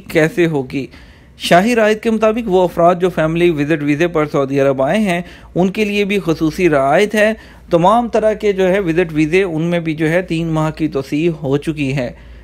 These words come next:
विजिट वीज़े पर आने वालों की मुद्दत में तोसी ऑटोमेटिक तरीके से की गई है। आप अपने अबशर अकाउंट से वीज़े की मुद्दत में की गई तोसी के हवाले से मालूम कर सकते हैं। इसके अलावा आसिया गुलाम ने इस्तफसार किया है कि मैं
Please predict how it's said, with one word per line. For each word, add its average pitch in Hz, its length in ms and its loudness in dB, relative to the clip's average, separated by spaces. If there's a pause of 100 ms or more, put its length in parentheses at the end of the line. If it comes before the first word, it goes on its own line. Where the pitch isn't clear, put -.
(140)
विजिट 165 260 4
वीज़े 180 260 2
पर 185 160 2
आने 175 160 2
वालों 175 240 2
की 185 140 -2
मुद्दत 160 420 0
में 190 160 0
तोसी 180 360 -2
ऑटोमेटिक 151 560 -2
तरीके 151 360 0
से 151 140 -4
की 143 200 -6
गई 156 200 0
है। 185 220 2 (360)
आप 190 200 4
अपने 220 300 0
अबशर 175 380 2
अकाउंट 170 480 0
से 214 180 0
वीज़े 160 300 2
की 165 140 -6
मुद्दत 151 380 -2
में 165 220 -4
की 147 200 -4
गई 143 200 -2
तोसी 147 340 -2
के 143 160 0
हवाले 139 440 0
से 180 240 -2 (340)
मालूम 160 460 0
कर 143 200 0
सकते 143 340 -4
हैं। 135 260 -6 (500)
इसके 175 240 -2
अलावा 226 260 2
आसिया 220 340 0
गुलाम 180 360 0
ने 190 180 -4
इस्तफसार 160 580 0
किया 160 280 -2
है 175 160 0
कि 226 100 -4
मैं 165 160 2